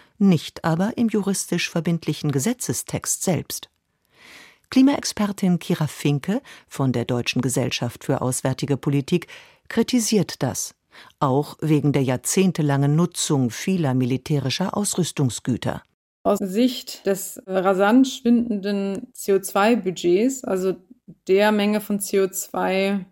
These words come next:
Speaker 2: die wir weltweit noch in der Atmosphäre ablagern können, bevor eine bestimmte Erwärmung eintritt,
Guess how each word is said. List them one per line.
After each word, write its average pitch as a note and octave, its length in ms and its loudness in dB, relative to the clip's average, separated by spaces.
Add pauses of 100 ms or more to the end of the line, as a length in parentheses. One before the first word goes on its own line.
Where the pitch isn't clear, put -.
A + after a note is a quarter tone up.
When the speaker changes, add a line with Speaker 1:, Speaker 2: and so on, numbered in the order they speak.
(180)
Speaker 2:
die F3 160 -8
wir E3+ 400 0
weltweit G#3 880 2
noch G3 460 -4 (300)
in G#3+ 180 2
der G3 100 6
Atmosphäre G3 440 -4
ablagern G#3 600 2
können, G3+ 360 0
bevor G3+ 800 2
eine F#3 220 -2
bestimmte G3+ 800 2
Erwärmung G3+ 840 2 (100)
eintritt, A3 720 0